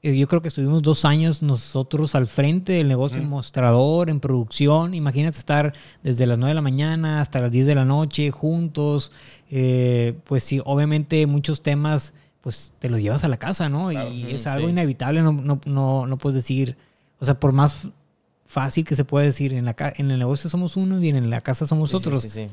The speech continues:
Speaker 1: Es inevitable, pues,
Speaker 2: Sí,
Speaker 1: ¿no?
Speaker 2: sí,
Speaker 1: Y,
Speaker 2: sí.
Speaker 1: y ha sido un tema, pues, obviamente en el que hemos aprendido y que,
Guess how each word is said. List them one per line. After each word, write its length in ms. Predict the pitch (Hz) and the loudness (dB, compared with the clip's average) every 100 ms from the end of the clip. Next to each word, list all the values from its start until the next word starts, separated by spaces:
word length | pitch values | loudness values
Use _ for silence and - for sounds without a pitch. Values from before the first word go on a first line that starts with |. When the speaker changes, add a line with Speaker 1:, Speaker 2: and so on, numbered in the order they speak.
| - _ | -16 _
Speaker 1:
Es 140 | 135 | -6
inevitable, 560 | 170 165 127 123 131 123 | -2 -2 -2 -4 -4 -6
pues, 160 | 123 120 | -8 -6
Speaker 2:
Sí, 60 | |
Speaker 1:
¿no? 120 | 156 | -4
Speaker 2:
sí, 80 | 170 | -6
Speaker 1:
Y, 220 | 151 147 | -6 -6
Speaker 2:
sí. 60 | 143 | -4
Speaker 1:
y 40 | 156 | -4
ha 80 | 143 | -4
sido 200 | 165 175 | -4 -4
un 100 | 170 | -4
tema, 460 | 151 151 170 160 | -6 -4 -4 -6
pues, 160 | 147 - | -6 -2
obviamente 380 | 151 165 165 180 | 2 2 2 2
en 60 | |
el 100 | 170 | 2
que 80 | 143 | 2
hemos 180 | 139 160 | 0 0
aprendido 640 | 165 135 127 131 151 156 | 0 0 0 2 4 4
y 100 | 147 | 2
que, 340 | 139 135 123 | 0 0 -2